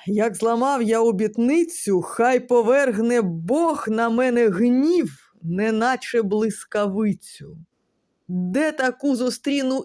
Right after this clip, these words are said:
іншу стрункостанну й світлолицю? Чи я жити залишуся, як встромлю у серце крицю?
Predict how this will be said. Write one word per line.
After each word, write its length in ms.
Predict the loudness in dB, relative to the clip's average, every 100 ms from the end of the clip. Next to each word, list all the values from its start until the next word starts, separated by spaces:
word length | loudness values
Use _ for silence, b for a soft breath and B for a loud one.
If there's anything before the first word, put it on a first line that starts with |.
| -6
іншу 760 | -2 -2 -2 -6 -6 -2 -2 -2 B B B
стрункостанну 1600 | B -12 -4 0 0 0 0 -2 -2 -10 -8 -4 -2 -2 -2 -2
й 80 | -2
світлолицю? 1600 | -4 -6 -4 -4 -4 -2 0 0 0 -2 -2 -6 -20 -14 -14 -14 -20 -20 _ _ _ _ _ _ _ _ _ _ _ _ _ _ _ _ _ _ _ _ _ _
Чи 320 | _ -6 -2
я 220 | -2 -2
жити 600 | -4 -4 -2 -2 -4 -6
залишуся, 1040 | -4 -4 -4 -6 -8 -4 -4 -6 -10 -10 -12 B B B B
як 300 | -4 -4 -6
встромлю 680 | -8 -2 0 2 2 0
у 180 | 0 -2
серце 760 | -4 -8 -4 -2 -4 -8 -6 -6
крицю? 920 | -6 -6 -2 -2 -4 -10 -18 -18 -18